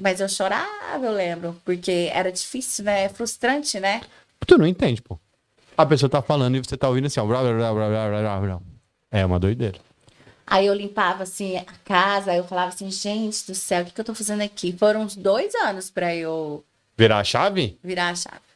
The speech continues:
Speaker 2: Caralho, dois anos é muito. Eu já cheguei com a chave virada, mesmo sem falar inglês.
Speaker 1: Sério, eu demorei, eu chorava, mas eu fiquei,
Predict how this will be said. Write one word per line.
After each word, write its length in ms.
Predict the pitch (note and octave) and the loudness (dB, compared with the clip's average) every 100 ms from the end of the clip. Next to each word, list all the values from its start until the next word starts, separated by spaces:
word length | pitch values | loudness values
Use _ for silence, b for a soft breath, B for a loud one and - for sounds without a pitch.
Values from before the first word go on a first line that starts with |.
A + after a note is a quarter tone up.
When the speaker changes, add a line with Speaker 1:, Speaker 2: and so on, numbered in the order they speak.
| _ | _
Speaker 2:
Caralho, 360 | - - D#2 F2 | -4 0 2 4
dois 200 | F2+ F2 | 2 0
anos 160 | F2 E2 | 0 2
é 80 | |
muito. 300 | G#2 B2 F2+ | 2 2 0
Eu 60 | G#2 | 0
já 100 | G2+ | 0
cheguei 280 | G2 G#2+ G2+ | -2 -2 0
com 60 | B2 | 0
a 60 | |
chave 240 | B2 B2+ C3 | 0 -2 0
virada, 280 | E3 A2+ | 0 0
mesmo 240 | F#2+ G2 G2 | 0 -2 -2
sem 100 | A2+ | -2
falar 180 | C#3 C#3+ | -2 -2
inglês. 440 | C3+ F#2+ - - _ _ _ - | -2 -4 -6 -14 _ _ _ -20
Speaker 1:
Sério, 360 | - F#3+ F#3 F3+ | -4 0 2 0
eu 40 | |
demorei, 400 | F3 F3 F#3+ G3+ | -2 -2 -2 -2
eu 60 | F3 | -4
chorava, 600 | F3 F#3 F3+ G#3+ A3 G3+ B B - | -4 -2 0 0 -2 -4 B B 0
mas 240 | G3+ G3 | 0 2
eu 180 | G3+ G3+ | 0 -2
fiquei, 460 | G#3+ - G#3 G3+ | -8 -2 -2 -2